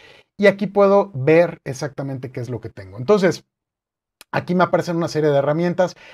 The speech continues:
La primera tiene que ver con el tamaño de lo que estoy viendo. En este caso está en Fit, que es ajustar al tamaño de la pantalla. Entonces, eh, yo aquí estoy viendo el, el archivo ajustado.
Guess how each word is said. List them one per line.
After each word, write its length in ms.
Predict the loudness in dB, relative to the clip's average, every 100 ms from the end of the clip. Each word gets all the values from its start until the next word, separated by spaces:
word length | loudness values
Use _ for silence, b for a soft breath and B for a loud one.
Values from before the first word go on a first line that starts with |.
| B
La 160 | -6 -4
primera 340 | 0 2 2
tiene 260 | 2 -4 -2
que 100 | 0
ver 240 | 0 0
con 180 | -4 -4
el 160 | -4 -4
tamaño 400 | -6 -4 -2 -2
de 80 | -4
lo 80 |
que 80 | -6
estoy 180 | -6 -4
viendo. 360 | -2 0 -2 -2 B B
En 80 | -8
este 180 | -6 -4
caso 180 | -6
está 180 | -6 -6
en 120 | -6
Fit, 360 | -4 -4 -6 -10 _ _
que 220 | -4 -2
es 160 | -2 -6 -10
ajustar 800 | -10 -10 -12 -12 -4 0 0 -4 B B B
al 180 | -6 -4
tamaño 540 | -4 -4 -4 -4 -6 -12 _ _
de 140 | -6 -4
la 160 | -4
pantalla. 560 | -6 2 4 4 2 -6 _ B B
Entonces, 680 | -4 2 2 4 4 2 -8
eh, 340 | -8 -4 -4 -8 -8
yo 120 | 0 0
aquí 160 | 0
estoy 240 | -4 -2 -2
viendo 420 | -2 -2 -2 -4 B _
el, 400 | -8 -6 -6 -8
el 140 | -10 -10
archivo 400 | -10 -8 -6 -8
ajustado. 580 | -10 -18 -12 -12 -12